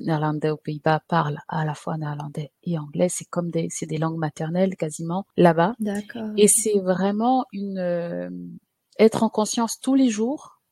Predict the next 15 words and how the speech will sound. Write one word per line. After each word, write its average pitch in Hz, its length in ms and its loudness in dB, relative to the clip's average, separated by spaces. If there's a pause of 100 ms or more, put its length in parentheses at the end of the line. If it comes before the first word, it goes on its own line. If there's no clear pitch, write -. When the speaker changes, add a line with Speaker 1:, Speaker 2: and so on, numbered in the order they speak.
Speaker 1:
Euh, 165 260 0 (380)
chez - 240 0
moi, 196 320 4 (240)
tous - 160 -2
les 254 160 6
matins, 190 440 2 (140)
Nathan, 180 440 -4
il 175 160 -6
écoute - 320 -12
du 170 120 -10
néerlandais 160 640 -6
au 190 120 -4
moins 185 220 -4
dix 175 160 -12
minutes. 165 440 -12